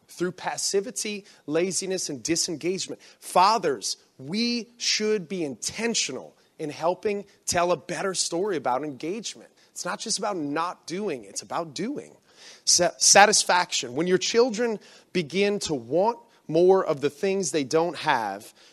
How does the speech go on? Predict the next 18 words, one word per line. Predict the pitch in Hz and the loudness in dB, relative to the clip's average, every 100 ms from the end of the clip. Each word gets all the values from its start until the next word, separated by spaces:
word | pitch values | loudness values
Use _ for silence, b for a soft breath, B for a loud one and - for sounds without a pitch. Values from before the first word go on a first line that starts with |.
| b | b
you | 139 220 | 0 2
should | - - 165 | 2 2 2
remind | 147 139 165 202 185 123 | 2 2 2 2 0 -2
them | 123 107 117 b b - | -4 -4 -10 b b -2
that | 160 - | -2 -2
Christ | - - 165 180 185 - - - b b | -14 4 4 4 0 -4 -4 -8 b b
is | 160 127 | -2 0
the | 160 151 | 2 2
only | 180 202 208 | 2 2 2
source | - 175 151 139 - | 2 2 2 2 2
of | 151 127 | 0 -4
contentment. | - 143 - 196 - 113 95 B B 139 | -8 -6 -4 -4 -6 -12 -16 B B 2
Remind | 170 175 185 214 185 | 2 6 4 4 2
them | 143 135 139 B - | 0 -2 -4 B -2
that | 156 | -2
He | - 196 208 208 | -2 -2 -2 2
will | 175 170 165 | 4 4 2
supply | - 156 - 165 139 117 123 | -2 -4 -2 2 4 2 -4